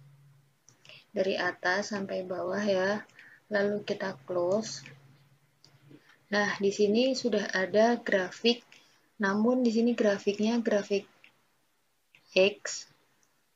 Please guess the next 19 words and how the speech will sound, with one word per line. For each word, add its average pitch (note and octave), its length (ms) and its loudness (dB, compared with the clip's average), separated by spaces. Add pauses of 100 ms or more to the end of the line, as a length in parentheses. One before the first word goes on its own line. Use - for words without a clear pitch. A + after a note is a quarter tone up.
(380)
Pada G3+ 480 2
X F#3+ 180 -6
ini A3 720 0 (320)
kita A#3 400 0
ganti G#3 320 2
menjadi G3 640 0
Y A3+ 160 6
position G3 720 -2
karena F#3+ 320 -2
kita F#3+ 320 -4
gerak F#3 320 -2
jatuh F3+ 260 -8
bebas F3+ 540 -2 (640)
yang G3 240 0
kita F#3+ 340 2
lihat F#3+ 380 2
dari G#3 400 0
posisi G3 560 -2
vertikalnya. F3 880 -6